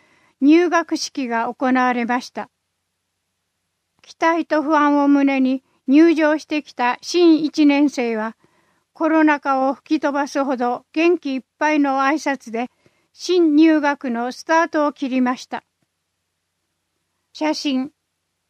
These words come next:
名前を呼ばれ、元気よく挨拶をする新一年生です。地域全体で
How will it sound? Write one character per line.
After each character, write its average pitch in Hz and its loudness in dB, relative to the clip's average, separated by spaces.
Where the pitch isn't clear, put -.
名 277 2
前 330 2
を - 0
呼 311 -2
ば 311 2
れ、 254 -6
元 359 -2
気 320 -4
よ 269 0
く 262 -4
挨 320 -2
拶 320 -2
を 302 0
す 277 -4
る 262 -4
新 320 2
一 285 0
年 320 6
生 277 -2
で 247 -4
す。 - -20
地 381 -2
域 311 -2
全 302 2
体 247 -4
で 240 -8